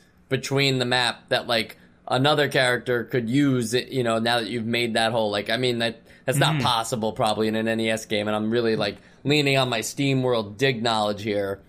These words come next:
Speaker 1: But I think something like that would also be a cool way of affecting the maze through, through character
Speaker 2: Yeah.
Speaker 1: powers, uh, you know, as opposed to just being like, "Well, now he,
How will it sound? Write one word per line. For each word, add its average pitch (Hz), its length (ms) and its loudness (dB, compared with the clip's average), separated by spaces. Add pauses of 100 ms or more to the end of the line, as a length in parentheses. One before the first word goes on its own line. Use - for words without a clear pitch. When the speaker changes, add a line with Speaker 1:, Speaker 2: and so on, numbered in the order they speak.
(320)
Speaker 1:
But 151 360 2 (360)
I 139 120 2
think 165 220 2
something 180 280 2
like 120 200 0
that 165 220 2
would 127 100 -2
also 131 180 0
be 127 100 2
a 113 60 -2
cool 160 280 -2
way 135 180 4
of 117 100 0
affecting 123 580 -2
the 113 80 -2
maze 110 600 -4 (300)
through, 123 340 0
through 117 200 0
character 139 520 0
Speaker 2:
Yeah. - 100 -12
Speaker 1:
powers, 107 640 -2 (100)
uh, - 60 -6
you 120 160 -4
know, 104 120 0
as 104 120 -2
opposed 107 460 -4
to 104 380 -2 (300)
just - 240 -2
being 113 220 2
like, 110 240 -2 (180)
"Well, 120 120 -2
now 165 240 2
he, 170 260 2